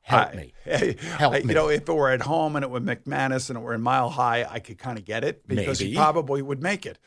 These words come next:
Speaker 2: Uh, and he just barely missed it, by the way.
Speaker 1: I know.
Speaker 2: Uh, and, you know, he's a rookie head coach. Uh, I don't know who's in his ear. I don't know what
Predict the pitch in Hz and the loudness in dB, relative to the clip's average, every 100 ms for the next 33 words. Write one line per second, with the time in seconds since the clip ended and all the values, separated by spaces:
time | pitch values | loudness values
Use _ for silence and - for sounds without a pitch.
0 | _ _ _ 123 113 120 135 135 120 208 | _ _ _ 2 4 4 2 -2 0 -2
1 | - 160 175 123 110 156 - - - 90 | 0 0 0 0 -4 -4 -6 -8 -6 -6
2 | 76 71 - _ - 87 113 131 131 139 | -8 -16 -18 _ -10 -4 2 6 6 4
3 | 147 165 196 - 254 180 151 _ - 151 | 2 -4 -6 -4 0 0 -4 _ -10 -6
4 | 156 160 120 131 135 147 160 - 120 - | -2 -2 -2 -6 -6 -4 -4 -2 -4 -4
5 | - - _ _ _ _ 131 113 113 135 | -10 -18 _ _ _ _ 2 4 4 2
6 | 139 143 147 139 127 127 156 135 156 170 | 2 0 0 0 0 0 -6 -4 -6 -4
7 | 131 120 117 127 - 135 139 139 131 117 | -4 0 0 0 0 -2 0 -2 -2 -2
8 | 98 104 160 - | -2 0 0 0